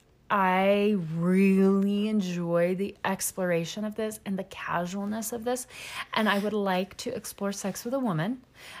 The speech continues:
And so I did that. And, um, now I feel, because of that freedom,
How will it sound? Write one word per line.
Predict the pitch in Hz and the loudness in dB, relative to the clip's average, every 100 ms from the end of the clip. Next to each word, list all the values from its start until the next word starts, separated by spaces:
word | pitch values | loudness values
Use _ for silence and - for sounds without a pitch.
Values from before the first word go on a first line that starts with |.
| - | -8
And | 214 | -2
so | 202 | 0
I | |
did | 180 226 247 | 2 0 0
that. | 208 156 151 269 - - - _ _ - - - - _ | -2 0 0 -2 -6 -14 -16 _ _ -20 -20 -20 -20 _
And, | - 240 240 247 254 254 247 240 226 - - | 2 4 6 6 4 4 2 0 -4 -8 -2
um, | 233 226 208 196 190 196 - - - - _ _ _ _ _ _ _ _ - - | 2 4 2 0 -2 -6 -12 -20 -20 -20 _ _ _ _ _ _ _ _ -14 -2
now | 196 226 240 311 208 196 - | 4 4 6 6 6 4 2
I | 240 240 | 2 2
feel, | - - 220 214 220 | 0 -2 0 2 0
because | 196 214 - 220 | -2 -4 -2 -2
of | 240 214 | -2 0
that | 208 233 | 0 0
freedom, | - 196 190 214 254 330 | -2 -2 -2 -2 -2 -6